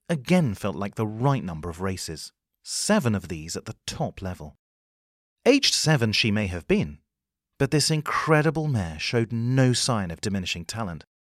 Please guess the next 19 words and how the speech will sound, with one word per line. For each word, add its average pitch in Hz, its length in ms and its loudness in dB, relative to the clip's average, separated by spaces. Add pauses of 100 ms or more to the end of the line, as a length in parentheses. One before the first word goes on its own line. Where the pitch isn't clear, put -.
(280)
and 170 140 6
taking 208 320 6
in 170 100 4
a 151 60 2
couple 185 420 2
more 120 280 0
race 107 260 0
records 101 480 0
in 92 60 -4
the 95 80 -4
process. - 600 -6 (1080)
In 190 80 12
the 185 80 10
ten 240 300 4
furlong 139 480 2
Turnbull 165 460 2
Stakes - 360 -4
at 107 80 -6
Flemington, 120 640 -6